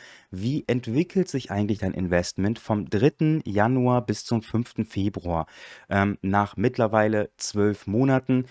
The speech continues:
wird dann auch jedem klar sein, dass du auch in einer Zeit, wo Bitcoin schon, ähm, ich sage mal, im Februar am Boden lag,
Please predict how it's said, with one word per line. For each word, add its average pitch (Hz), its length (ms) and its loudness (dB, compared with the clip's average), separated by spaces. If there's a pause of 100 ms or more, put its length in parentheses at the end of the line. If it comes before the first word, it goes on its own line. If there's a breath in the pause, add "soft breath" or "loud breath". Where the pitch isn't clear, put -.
(260 loud breath)
wird 110 380 2
dann 110 100 0
auch 98 200 -2
jedem 107 320 0
klar 95 320 -2
sein, 92 280 -2 (220 soft breath)
dass - 260 -4
du 101 260 -4
auch 92 220 -2
in 107 140 -4
einer 92 320 -2
Zeit, 139 480 0
wo 95 340 0 (140)
Bitcoin 113 560 2
schon, 87 340 -4 (340 soft breath)
ähm, 98 240 0
ich - 120 -6
sage 147 240 4
mal, 135 320 4
im 113 140 0
Februar 127 520 2
am 101 180 -4
Boden 110 360 4
lag, 78 420 -6